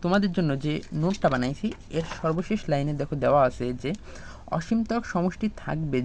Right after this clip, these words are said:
যদি আর এর মান কত হয়, মাইনাস একের থেকে বড় হবে এবং একের থেকে ছোট হবে। তার মানে এখানে কয়টা শর্ত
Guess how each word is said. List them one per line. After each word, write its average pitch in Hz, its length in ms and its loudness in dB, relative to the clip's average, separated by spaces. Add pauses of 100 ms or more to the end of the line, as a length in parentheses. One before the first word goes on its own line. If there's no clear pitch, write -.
(100)
যদি 135 240 0 (600)
আর 151 140 6
এর 175 140 2
মান 233 120 4 (460)
কত 196 140 6 (120)
হয়, 131 140 4 (160)
মাইনাস 147 340 2
একের 170 240 -4
থেকে 196 140 0 (120)
বড় 156 220 6
হবে 196 160 4 (160)
এবং 170 120 2 (320)
একের 254 280 2
থেকে 254 140 0 (100)
ছোট 160 120 0 (100)
হবে। 143 140 -6 (360)
তার 147 120 4
মানে 156 140 2
এখানে 196 240 4
কয়টা 185 280 8
শর্ত 202 180 4